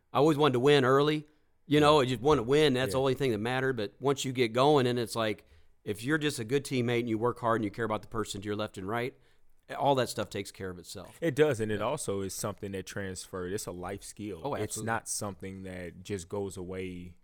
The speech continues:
Speaker 2: when your basketball career is
Speaker 1: Mm-hmm.
Speaker 2: done or when your season's done. I
Speaker 1: Yeah.
Speaker 2: mean, when you get to be our age, obviously being a good teammate, caring about other people,
Speaker 1: Mm-hmm.
Speaker 2: that still matters.
Speaker 1: Yep, and that, that's a big thing. And I've had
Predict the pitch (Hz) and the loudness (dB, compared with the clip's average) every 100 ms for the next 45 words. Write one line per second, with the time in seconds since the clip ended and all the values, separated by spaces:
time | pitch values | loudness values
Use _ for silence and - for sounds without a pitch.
0 | _ 92 95 92 92 87 101 110 - 92 | _ -14 -12 -8 -10 -6 -4 -4 -6 -8
1 | 92 - 87 87 101 107 87 87 85 - | -8 -10 -12 -12 -12 -12 -14 -16 -18 -14
2 | 92 87 87 87 90 85 85 - 156 123 | -10 -10 -10 -10 -12 -12 -12 -10 -10 -12
3 | 87 - - - _ 101 98 98 98 101 | -18 -20 -20 -20 _ -10 -8 -8 -6 -8
4 | - 95 95 104 101 90 90 101 104 95 | -8 -8 -4 -2 -2 -6 -8 -6 -4 -6
5 | - 90 101 98 92 87 98 92 95 98 | -12 -10 -10 -10 -10 -12 -12 -12 -10 -10
6 | 104 95 92 95 95 90 95 101 92 101 | -10 -10 -10 -10 -12 -12 -12 -10 -10 -14
7 | - - - 120 113 - 113 98 90 92 | -18 -20 -10 -8 -6 -6 -4 -4 -6 -12
8 | 90 - - 104 123 _ 120 120 135 135 | -14 -20 -10 -8 -8 _ -4 -2 0 2
9 | 143 - - - _ _ _ 127 123 120 | 2 0 -10 -12 _ _ _ -4 0 0
10 | - 101 117 131 120 101 | 0 0 0 0 -2 -4